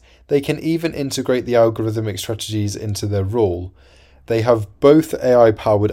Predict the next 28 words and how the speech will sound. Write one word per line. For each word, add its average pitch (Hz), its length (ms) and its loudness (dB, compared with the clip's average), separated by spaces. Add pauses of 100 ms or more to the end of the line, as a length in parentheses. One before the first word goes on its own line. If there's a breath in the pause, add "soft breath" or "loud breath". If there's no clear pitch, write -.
and 135 240 -2
rule-based 120 480 2
capability 110 720 -4
in 107 100 -10
one 107 180 -2
tool, 92 400 -4 (200 soft breath)
which 107 160 -10
means 113 220 -6
all 139 280 2
bases 131 400 -2
are 107 160 -4
covered 101 340 -4
for - 120 -6
all 95 220 -6
sellers. 90 560 -2 (340 soft breath)
It's 107 100 -6
your 160 140 8
business 151 400 0
that 117 160 -2
you've 127 240 -2
built, 110 240 -2
so 123 100 -4
we 135 160 -2
understand 120 480 -4
a 110 140 -4
lot 127 400 0
of 107 260 -6
you, 127 540 0